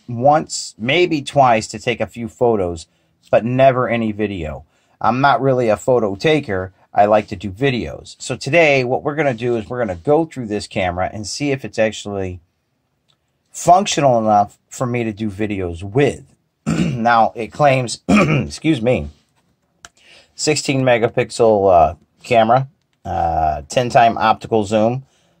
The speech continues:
uh, which I like an optical zoom versus a digital zoom.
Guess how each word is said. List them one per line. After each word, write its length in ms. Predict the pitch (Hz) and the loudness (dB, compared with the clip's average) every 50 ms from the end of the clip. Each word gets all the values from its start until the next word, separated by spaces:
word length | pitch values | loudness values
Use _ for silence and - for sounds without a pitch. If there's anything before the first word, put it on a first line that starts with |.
| _ _ - | _ _ -2
uh, 60 | 92 | 0
which 160 | 104 104 - | 0 2 4
I 60 | 110 | 6
like 180 | 101 101 101 95 | 6 6 6 4
an 100 | 104 92 | 4 4
optical 420 | 92 92 90 - - - 101 87 | 4 4 2 0 -6 -10 -8 -8
zoom 240 | 82 85 101 92 90 | -6 -4 -6 -6 -4
versus 360 | 80 92 92 87 - 82 76 | -2 -2 -4 -4 -4 -8 -8
a 80 | 80 76 | -8 -10
digital 440 | 73 87 87 80 85 82 71 76 73 | -10 -10 -10 -8 -6 -8 -8 -8 -8
zoom. 320 | 78 80 78 80 90 98 | -8 -8 -6 -8 -8 -10